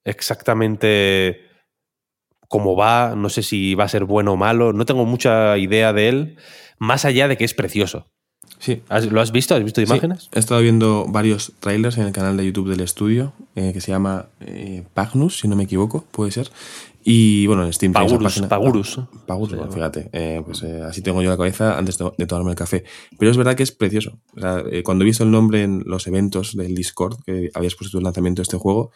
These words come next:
Speaker 2: he ido a buscarlo porque no me sonaba, la verdad. Pero ese, simplemente por la paleta un poco monocromática, el movimiento de los personajes, el diseño en sí de los personajes, ¿no? Como que cada uno es
Speaker 1: Mm.
Speaker 2: bastante original e interesante,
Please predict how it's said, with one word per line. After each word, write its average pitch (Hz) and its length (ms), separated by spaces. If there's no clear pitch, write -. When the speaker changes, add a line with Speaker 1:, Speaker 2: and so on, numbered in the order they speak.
Speaker 2:
he 104 40
ido 95 80
a - 20
buscarlo 98 320
porque 85 180
no 85 80
me 85 80
sonaba, 90 340
la 98 140
verdad. 92 300
Pero 101 480
ese, 120 440
simplemente 123 360
por 107 220
la 92 240
paleta 101 300
un 104 80
poco 101 420
monocromática, 101 800
el 85 440
movimiento 98 520
de 113 60
los 107 100
personajes, 101 560
el 85 140
diseño 107 280
en 101 60
sí 113 100
de 113 60
los 98 80
personajes, 107 420
¿no? 117 280
Como 90 220
que 87 100
cada 87 100
uno 95 100
es 113 60
Speaker 1:
Mm. 107 40
Speaker 2:
bastante 101 380
original 98 380
e - 20
interesante, 107 600